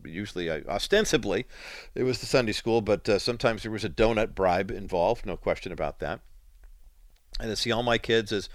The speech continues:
baptized believers walking in truth, um, I,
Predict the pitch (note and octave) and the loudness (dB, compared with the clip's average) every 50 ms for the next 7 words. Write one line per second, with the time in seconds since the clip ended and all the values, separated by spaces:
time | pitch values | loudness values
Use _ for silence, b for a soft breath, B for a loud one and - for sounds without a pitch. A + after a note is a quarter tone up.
0 | B B B B B B - G2+ G#2 G2+ - B2 A2 A2 G#2 - - G2 G2 A2 | B B B B B B 2 4 4 4 2 2 2 2 2 -2 -4 0 2 2
1 | A2+ G2+ A#2 A2+ A2 G#2 - - F#2+ G2 G2 F#2 - G2 E2+ F2 E2+ - - C3 | 2 2 0 -2 -2 -2 -2 0 2 2 2 2 -2 -6 -8 -10 -10 -6 0 2
2 | C3 B2+ B2 B2+ A#2 - - B B B B B B - - G2+ F#2 F2+ D2 - | 4 4 4 4 0 -4 -12 B B B B B B -2 0 2 2 2 0 -4
3 | G#2 | -6